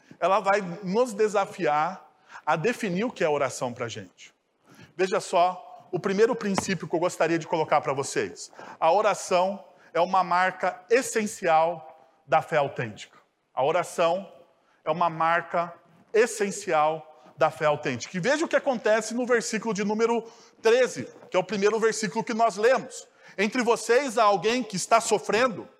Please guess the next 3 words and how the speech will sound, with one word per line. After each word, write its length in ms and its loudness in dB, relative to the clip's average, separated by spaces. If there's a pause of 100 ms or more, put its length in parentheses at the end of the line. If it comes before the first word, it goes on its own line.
(400)
que 180 -2
ele 600 2 (640)
ore. 280 0